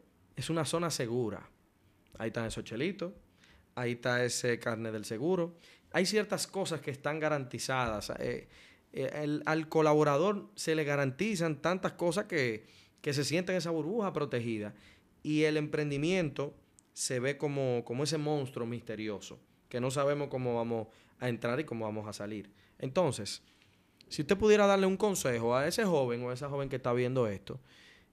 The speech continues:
eh, de cómo pasar de emplearte a emprender, que involucre varias cosas, o sea,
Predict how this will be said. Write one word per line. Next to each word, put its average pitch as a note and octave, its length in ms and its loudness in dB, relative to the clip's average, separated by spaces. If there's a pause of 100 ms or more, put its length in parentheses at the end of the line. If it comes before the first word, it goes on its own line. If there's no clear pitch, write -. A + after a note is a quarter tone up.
(220)
eh, B2 480 2
de D3 640 4 (380)
cómo G3+ 260 4
pasar A#2+ 560 2 (480)
de C3 520 0
emplearte F3 920 2 (360)
a B2+ 100 0
emprender, A#2 720 0 (560)
que D#3+ 120 0
involucre F3 460 4
varias A3 240 2
cosas, G#3+ 260 2
o C#3+ 40 0
sea, C3+ 340 4